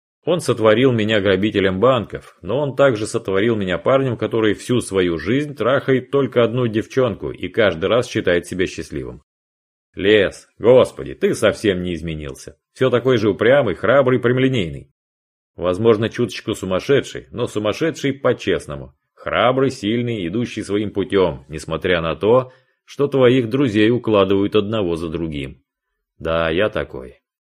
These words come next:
Это предоставляло отличную возможность перейти к теме, которая занимала мысли Леса, но он решил не торопить события. Они с Тони поболтали о старых временах, вспоминая потасовки, удачи и провалы,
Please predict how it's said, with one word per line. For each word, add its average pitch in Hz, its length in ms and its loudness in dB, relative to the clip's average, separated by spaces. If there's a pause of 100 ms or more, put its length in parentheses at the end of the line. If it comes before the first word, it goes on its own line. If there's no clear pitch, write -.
(260)
Это 151 280 2
предоставляло 123 720 2
отличную 120 460 -2
возможность 104 580 0
перейти 87 400 -4
к - 140 -14
теме, 69 400 -6
которая 82 400 -6
занимала 85 560 -2
мысли 104 380 -4
Леса, - 520 -6 (160)
но 127 160 -2
он 165 80 0
решил 156 340 0
не 139 140 0
торопить 135 480 -2
события. 76 560 -8 (240)
Они 147 240 -2
с - 100 -6
Тони 139 260 0
поболтали 92 640 0
о 80 60 -2
старых 80 380 -4
временах, 78 560 -6 (160)
вспоминая 131 540 -4
потасовки, 107 760 -6
удачи 92 460 -4
и 76 60 -6
провалы, 73 560 -4